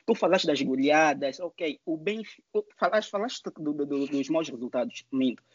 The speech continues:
Goleada com o Jorge Jesus, aqui só estou a me lembrar contra o Porto, cinco, e acho que teve uma contra o Liverpool, mas era o Liverpool de Fernando Torres e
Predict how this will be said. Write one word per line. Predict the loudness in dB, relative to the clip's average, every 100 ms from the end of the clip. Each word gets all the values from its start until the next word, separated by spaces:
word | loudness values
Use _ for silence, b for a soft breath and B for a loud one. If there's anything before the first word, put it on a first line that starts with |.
| b
Goleada | 8 10 10 10 6 2 -14 -16 -18 -8
com | -4
o | -2
Jorge | -2 -2
Jesus, | -4 -2 -2 -2 -4 -8 -12
aqui | -14 -8 -6
só | -4
estou | -2
a | 2
me | 2
lembrar | 4 4 6 4 4 0
contra | -10 -10
o | -10
Porto, | -4 -4 -4 -12
cinco, | -8 -6 -6 -10 -16 b b b b
e | 0
acho | 0 0 -4
que | -6
teve | -2 -2
uma | 0 -2 -4 _
contra | -4 0
o | 6
Liverpool, | 6 6 4 4 6
mas | 6
era | 4
o | 6
Liverpool | 4 2 0 -2
de | -2
Fernando | -2 2 2
Torres | 4 6 6 6 -2 -6
e | -4 -4 -4 -8